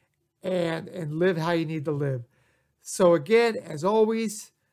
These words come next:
I appreciate your listenership. I hope you enjoyed today's podcast about the disparity of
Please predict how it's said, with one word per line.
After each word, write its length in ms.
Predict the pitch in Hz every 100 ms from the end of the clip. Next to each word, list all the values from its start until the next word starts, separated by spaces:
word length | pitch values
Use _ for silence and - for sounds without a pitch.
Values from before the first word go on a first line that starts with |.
| _ _ _ -
I 160 | 247 233
appreciate 600 | 156 - 226 208 233 196
your 140 | 175
listenership. 880 | 165 233 - 262 240 - 247 226 226 _ _ _ _ _ _ -
I 140 | 156
hope 260 | 151 190 190
you 140 | 190
enjoyed 480 | 190 160 190 202 190
today's 580 | - 185 151 180 180 -
podcast 880 | - 196 214 214 208 214 214 - _ _
about 440 | - 147 185 185 180
the 80 | 143
disparity 720 | 139 - 190 185 180 175 180 _ 180
of 340 | 196 214